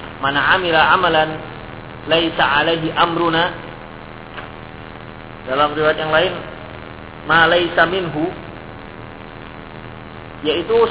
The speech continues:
segala sesuatu. "Ma laisa minhu alladhi laisa minhu." Segala sesuatu yang tidak termasuk perkara syariat, yang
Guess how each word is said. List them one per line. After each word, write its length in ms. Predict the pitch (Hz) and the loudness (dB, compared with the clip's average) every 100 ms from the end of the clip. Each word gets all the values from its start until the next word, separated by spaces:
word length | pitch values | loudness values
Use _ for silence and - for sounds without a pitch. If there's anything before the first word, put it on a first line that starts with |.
| 214 | 2
segala 400 | 202 226 233 214 | 6 8 8 8
sesuatu. 560 | 214 - 208 180 147 - - - - - - - - - | 2 6 6 6 2 -6 -10 -14 -14 -14 -14 -14 -14 -4
"Ma 240 | 156 175 175 | 4 6 8
laisa 480 | 180 208 202 196 | 6 4 4 2
minhu 560 | 190 202 165 185 233 226 - - - - - - - - 160 | 2 -2 -2 0 2 0 -4 -12 -14 -14 -14 -14 -14 -4 2
alladhi 480 | 185 202 226 214 196 | 6 8 6 4 4
laisa 400 | 220 220 220 196 | 6 6 6 4
minhu." 320 | 202 156 131 - - - - - - - - - | 2 -2 -6 -6 -12 -14 -14 -14 -14 -14 -14 -12
Segala 400 | - 160 180 202 190 | -6 2 6 6 4
sesuatu 800 | 196 196 180 170 196 214 226 - - - 175 | 2 6 6 6 4 4 2 -4 -12 -8 2
yang 240 | 190 180 | 4 4
tidak 540 | 214 220 214 - - - | -4 4 4 4 -2 0
termasuk 500 | 175 185 202 - 214 - - - - - - - | 2 4 4 2 -4 -4 -12 -14 -14 -14 -14 0
perkara 540 | 196 196 202 196 196 | 2 6 8 8 6
syariat, 400 | 208 202 196 127 - - - - - - - - | 4 4 2 -2 -4 -12 -12 -14 -12 -12 -12 -6
yang 160 | 160 | -2